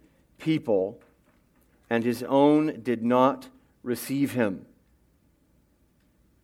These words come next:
But to all who did receive him, who believed in his name, he gave the right to become children of God. He came to his own people, and they rejected him.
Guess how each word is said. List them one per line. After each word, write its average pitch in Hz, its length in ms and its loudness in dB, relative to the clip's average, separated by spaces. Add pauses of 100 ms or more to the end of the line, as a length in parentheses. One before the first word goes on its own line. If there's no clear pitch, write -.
(1000)
But 113 120 -4
to 113 120 0
all 117 120 6
who 113 80 0
did 131 240 6
receive 110 380 -4
him, 104 300 -6 (120)
who 113 80 -6
believed 117 360 -2
in 113 120 -4
his 104 160 -8
name, 98 240 -4
he 95 80 -10
gave 113 320 0
the 117 80 -6
right 104 260 -2
to 98 80 -18
become 95 520 -8 (360)
children 92 560 -10
of 85 180 -20
God. 78 340 -16 (640)
He 120 120 -10
came 151 340 -2
to 139 80 -4
his 131 140 -2
own 143 220 0
people, 127 460 -6
and 113 120 -2
they 131 60 2
rejected 156 460 0
him. 82 120 -14